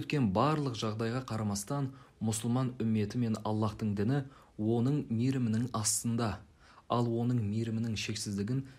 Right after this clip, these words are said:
біздің қиялымыз да елестете алмайды. Екіншіден, Аллах Тағала өзінің елшісіне оның жердегі өмір сүру мерзімі біткенін хабарлады. Сөйтіп, ол пайғамбарымыздың, саллаллаху алейхи уассалям, даңқты ғұмыр кешкенін баса айтты.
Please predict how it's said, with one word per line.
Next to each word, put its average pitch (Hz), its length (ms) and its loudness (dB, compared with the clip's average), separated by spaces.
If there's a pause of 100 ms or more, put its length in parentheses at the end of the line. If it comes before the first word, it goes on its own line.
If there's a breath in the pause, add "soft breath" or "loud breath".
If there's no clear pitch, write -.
(120)
біздің 110 460 0
қиялымыз 117 480 0
да 113 180 -2
елестете 101 600 -4
алмайды. - 400 -10 (640 loud breath)
Екіншіден, 143 600 0 (240 loud breath)
Аллах 127 360 -2
Тағала 131 420 2
өзінің 117 460 0
елшісіне 117 600 0 (260 loud breath)
оның 123 260 2
жердегі 113 480 0
өмір 110 340 0
сүру 113 220 -4
мерзімі 104 500 -2
біткенін 92 400 -4
хабарлады. 85 540 -6 (180)
Сөйтіп, 156 380 0 (340 loud breath)
ол 143 240 2
пайғамбарымыздың, 123 760 -2
саллаллаху 110 500 -4
алейхи 107 240 -4
уассалям, 113 480 -2
даңқты 113 480 0
ғұмыр 113 320 -2
кешкенін 98 420 -2
баса 98 280 -4
айтты. - 320 -10